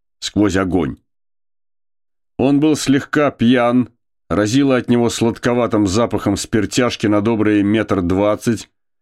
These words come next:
и он был громогласен, неподкупен, бесстрашен, ни в какие эти слухи и мистические разговорчики не верил ни на грош,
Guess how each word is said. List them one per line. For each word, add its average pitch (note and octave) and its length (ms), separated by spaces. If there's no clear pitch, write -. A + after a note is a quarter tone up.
и F#2 80
он A#2+ 200
был A#2 160
громогласен, G#2+ 920
неподкупен, A#2+ 880
бесстрашен, A#2+ 1000
ни G2 100
в G#2 80
какие B2+ 380
эти A#2 200
слухи B2 500
и A#2 80
мистические A#2 640
разговорчики A2 800
не G#2 220
верил G2+ 360
ни G#2 140
на F#2+ 140
грош, A#2+ 500